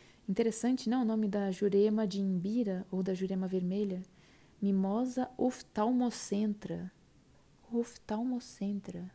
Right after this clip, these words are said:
É tipo do olho que tem no meio do, da testa? <laughs> O olho do meio, né?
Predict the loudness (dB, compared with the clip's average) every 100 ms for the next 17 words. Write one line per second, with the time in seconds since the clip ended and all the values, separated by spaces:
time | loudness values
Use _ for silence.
0 | -12 -10 -8 -6 -4 -4 -4 -2 0 0
1 | -2 -6 -6 -4 -2 -2 -2 -4 -6 -8
2 | -14 -14 -10 -6 -4 -6 -6 -6 2 4
3 | 4 2 -2 -2 -6 -10 -14 -16 -18 -8
4 | -2 6 8 8 6 2 2 0 -2 -4